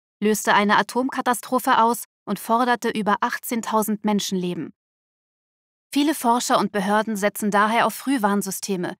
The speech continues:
die den Unterwasserdruck und seismische Aktivität messen, sowie auf den Aufbau globaler Kommunikationsnetze zur schnellen Alarmierung.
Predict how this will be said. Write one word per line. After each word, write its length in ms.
die 80
den 160
Unterwasserdruck 840
und 180
seismische 520
Aktivität 680
messen, 320
sowie 260
auf 120
den 160
Aufbau 460
globaler 560
Kommunikationsnetze 1300
zur 180
schnellen 400
Alarmierung. 720